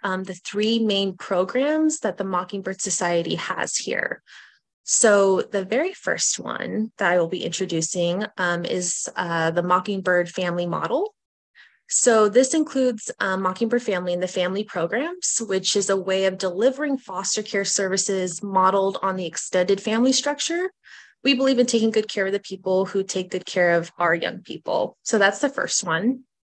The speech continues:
The next section or program, um, is the public policy and advocacy portion. This department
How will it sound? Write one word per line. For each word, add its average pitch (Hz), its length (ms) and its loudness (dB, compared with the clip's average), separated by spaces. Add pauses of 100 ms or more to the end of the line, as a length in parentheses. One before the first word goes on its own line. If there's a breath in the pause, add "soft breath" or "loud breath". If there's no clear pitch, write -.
(400 loud breath)
The 233 80 4
next 226 320 2
section 233 420 2
or 196 120 2
program, 175 720 -2
um, 175 320 -2
is - 280 -8
the 190 120 0
public 220 360 -2
policy 196 420 -2
and 196 100 -10
advocacy 233 520 -4
portion. 330 560 0 (800 loud breath)
This 262 200 6
department 233 460 0